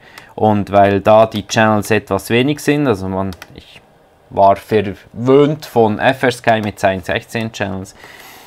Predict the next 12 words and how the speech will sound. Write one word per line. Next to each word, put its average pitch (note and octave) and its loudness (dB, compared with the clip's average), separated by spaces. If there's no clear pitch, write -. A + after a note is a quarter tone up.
habe A#2+ 4
ich B2 0
hier C3 4
eine F#2+ -12
Möglichkeit, B2+ 0
wie G2 -4
ihr G2 -4
vielleicht G2+ -2
einen G2 -4
Kanal F2+ -4
frei B2 0
kriegt. - -6